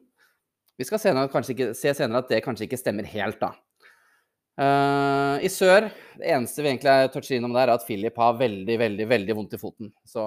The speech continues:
vi får se hvordan dette utvikler seg. Så kommer det da til Kembali, hvor det da er nok en konkurranse. De tre deltakerne, Nissen, Robbie og Maria, gjør seg klar. I konkurransen skal de stable klosser, eller brikker.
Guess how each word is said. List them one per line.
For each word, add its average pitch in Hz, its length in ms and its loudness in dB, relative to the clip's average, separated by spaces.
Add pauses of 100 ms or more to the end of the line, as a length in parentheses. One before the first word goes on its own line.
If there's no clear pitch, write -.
vi 110 140 -8
får 127 100 -12
se 110 140 -8
hvordan 175 180 -8
dette - 240 -4
utvikler 95 380 -12
seg. - 160 -6 (1120)
Så 208 220 -2
kommer 190 220 2
det 170 100 8
da 170 80 10 (1500)
til 160 320 -4
Kembali, 143 540 4 (180)
hvor 131 200 -6
det 120 100 -2
da 117 180 4
er 113 460 0 (100)
nok 131 240 -8
en 127 160 -6
konkurranse. 127 680 -2 (260)
De 123 160 -10
tre 117 240 -4
deltakerne, 110 480 -6
Nissen, 117 640 -8 (100)
Robbie 117 480 -2
og 117 160 -2
Maria, 113 320 0
gjør 104 160 0
seg 120 160 -4
klar. 120 400 0
I 113 160 -6
konkurransen 120 400 -8
skal 127 160 -6
de 135 40 -12
stable 117 340 -4
klosser, 156 420 -6 (400)
eller 123 140 -6
brikker. 165 420 -4